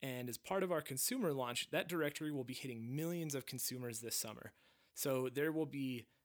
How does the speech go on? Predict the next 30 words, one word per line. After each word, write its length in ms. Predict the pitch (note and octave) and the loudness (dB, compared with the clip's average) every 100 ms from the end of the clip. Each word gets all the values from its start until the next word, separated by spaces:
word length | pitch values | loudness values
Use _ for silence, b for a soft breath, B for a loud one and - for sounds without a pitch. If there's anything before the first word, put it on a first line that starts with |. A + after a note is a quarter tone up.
| _ _ | _ _
tons 240 | - G3 G3 | 2 4 4
of 120 | F3 | 2
people 340 | - D3 C#3+ | 0 0 2
out 240 | C3 C3+ - | 2 2 0
there 160 | A#2+ | -2
looking 420 | A#2+ B2 E3 F#3 D#3 | -2 0 2 2 0
for 160 | D#3+ | 2
a 60 | C#3+ | 2
Fear 220 | - C3+ | 2 0
Free 200 | - C3+ | 0 0
certified 500 | - C3 B2+ B2+ B2 | 0 0 -2 -4 -4
professional 500 | B2+ - A#2+ - B2 | -6 -4 -4 -4 -4
in 80 | A#2+ | -4
their 160 | A2+ | -4
a-, 220 | A2 A2 B2 | -2 -4 -4
area. 360 | A2+ A2+ G#2+ - _ _ - | -4 -6 -8 -12 _ _ -10
The 60 | |
directory 540 | B2 C#3 C3 C3 C#3 B2 | 0 4 4 4 0 0
is 160 | A2 | -2
really 280 | C3 F#3 F3 | 2 6 6
easy 240 | D#3+ E3 D#3 | 6 2 2
to 60 | |
use, 420 | D3 C#3+ C#3 B2 - C3 | 4 4 4 2 -4 -2
looks 240 | D3+ - | 0 0
great, 360 | - C#3+ C3 - - _ _ | 0 4 4 2 -8 _ _
and 360 | - C3 B2 B2 | -4 -2 -2 -4
you 160 | C3 D3 C#3+ | -2 -4 2
really 260 | D#3 E3 | 6 6
do 140 | D3 C#3+ | 6 0
not 320 | C3+ C3+ | 0 0